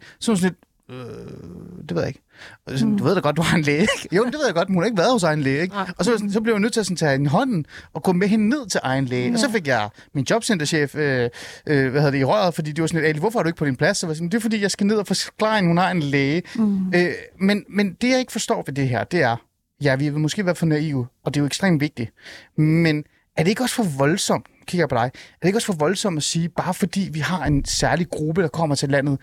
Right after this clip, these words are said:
Speaker 1: migranter, så skal vi sørge for, at alle vores tilbud er migranttilbud, eller udlændingetilbud, eller minoritetstilbud? Fordi så får vi da voldsomt travlt, hvis vi skal ændre hele vores samfund, så det specifikt kun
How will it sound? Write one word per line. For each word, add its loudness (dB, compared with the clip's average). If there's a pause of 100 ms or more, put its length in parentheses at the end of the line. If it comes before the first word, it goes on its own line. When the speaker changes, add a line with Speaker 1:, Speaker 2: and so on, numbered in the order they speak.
(140)
Speaker 1:
migranter, -2 (380)
så -2
skal 0
vi 2
sørge 2
for, -2
at -2 (180)
alle 4
vores -2
tilbud 0 (400)
er 0 (380)
migranttilbud, -2 (220)
eller 2 (400)
udlændingetilbud, 0
eller 0
minoritetstilbud? 0 (540)
Fordi -2
så 0
får 0
vi 4
da 0 (100)
voldsomt 0
travlt, 0
hvis -4
vi -2
skal -4
ændre 2
hele 2
vores 0
samfund, 0 (260)
så 0
det 0
specifikt -2
kun 2